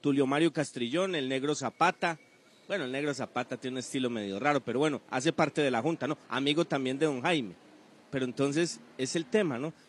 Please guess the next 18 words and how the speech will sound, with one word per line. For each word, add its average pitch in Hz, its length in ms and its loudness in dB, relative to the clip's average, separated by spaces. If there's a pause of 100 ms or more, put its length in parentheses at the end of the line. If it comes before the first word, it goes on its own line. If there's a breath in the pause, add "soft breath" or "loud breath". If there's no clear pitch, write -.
Mientras 147 440 0
esto 170 260 2
se 175 120 4
siga 151 220 2
manejando 147 540 2
así, 156 340 2 (1800)
o - 60 -20
sea, 156 140 4
llega 151 280 4
Jorge 160 220 4
Enrique 143 320 0
Vélez, 165 220 4
sí, 185 100 2
un 156 100 4
ilustre 180 560 4
político 123 600 -2
de 104 100 -4
Colombia 104 480 -4